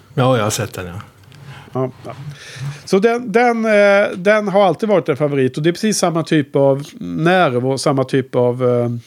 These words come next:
Speaker 2: eh, grej med handlingen som är det spännande i det. Och där kan jag rekommendera både boken och, och den här, eh, T V-serien som var nyligen. Sen finns en annan då som är lite mer långsökt.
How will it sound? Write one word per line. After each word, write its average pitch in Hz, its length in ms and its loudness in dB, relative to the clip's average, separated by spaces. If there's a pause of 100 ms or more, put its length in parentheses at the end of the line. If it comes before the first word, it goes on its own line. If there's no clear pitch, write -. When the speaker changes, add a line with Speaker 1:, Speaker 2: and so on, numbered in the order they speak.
(1040)
Speaker 2:
eh, - 360 -8
grej 151 500 0
med 127 140 -2
handlingen 135 500 0
som 123 220 -2
är 117 160 2
det 110 400 -2
spännande 127 580 -2
i 127 40 2
det. 120 200 -4
Och 127 440 2
där 170 120 0
kan 180 160 -2
jag 160 80 0
rekommendera 131 340 0
både 127 220 0
boken 147 480 0
och, 120 320 -2
och 131 220 -6
den 113 120 -4
här, 117 560 -6
eh, 127 60 -10
T 135 140 -4
V-serien 135 360 0
som 127 140 -6
var 120 100 -6
nyligen. 123 460 -10 (1900)
Sen 196 140 0
finns 247 200 0
en 214 60 2
annan 247 280 2
då 220 120 4
som 185 160 0
är 175 40 6
lite 196 300 0
mer 170 180 4
långsökt. 160 1120 -2